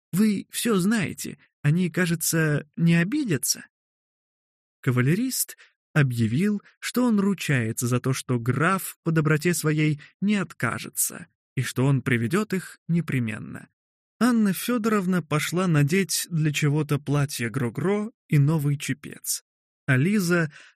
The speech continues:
так была занята, что и не успела снять розового холстинкового платья с широкими рукавами, которое было на ней. Притом она была ужасно взволнована.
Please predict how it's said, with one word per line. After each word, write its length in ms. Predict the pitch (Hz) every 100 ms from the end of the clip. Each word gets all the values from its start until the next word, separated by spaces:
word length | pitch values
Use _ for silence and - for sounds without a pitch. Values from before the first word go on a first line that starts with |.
| -
так 240 | 240 202 160
была 260 | 170 170
занята, 600 | 143 135 135 - 226 220 _ _ -
что 240 | - 214
и 120 | 208
не 140 | 190 180
успела 540 | 170 - 202 190 165
снять 500 | - 165 170 160 - -
розового 640 | 156 165 147 143 139 139
холстинкового 960 | 143 139 131 - 143 131 131 123 117 117
платья 520 | 160 214 - 180 165 -
с 60 | -
широкими 460 | - 165 170 156 156
рукавами, 600 | 147 143 143 147 139 139 - -
которое 400 | 139 147 139 135
было 340 | 135 127 113
на 120 | 117
ней. 300 | 127 113 117 _ _ _ _ -
Притом 340 | 151 147 233
она 160 | 214 208
была 300 | 185 196 202
ужасно 580 | 180 165 226 208 - 185
взволнована. 960 | 156 151 165 147 135 117 - 123 -